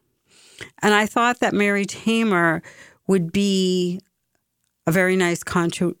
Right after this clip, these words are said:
uh, continuation, uh, of what we had seen from District six representatives, members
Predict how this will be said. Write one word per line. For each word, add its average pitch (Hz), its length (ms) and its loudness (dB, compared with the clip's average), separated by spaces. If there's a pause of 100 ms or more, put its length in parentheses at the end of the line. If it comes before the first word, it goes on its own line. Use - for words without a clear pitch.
(140)
uh, 151 460 0
continuation, 180 1120 0 (1500)
uh, 147 680 0 (400)
of 160 180 0
what 170 420 2 (1080)
we 175 240 2
had 160 140 -2
seen 156 580 -2
from 156 280 -2
District 147 420 -4
six - 420 -4
representatives, 143 960 0
members 151 640 2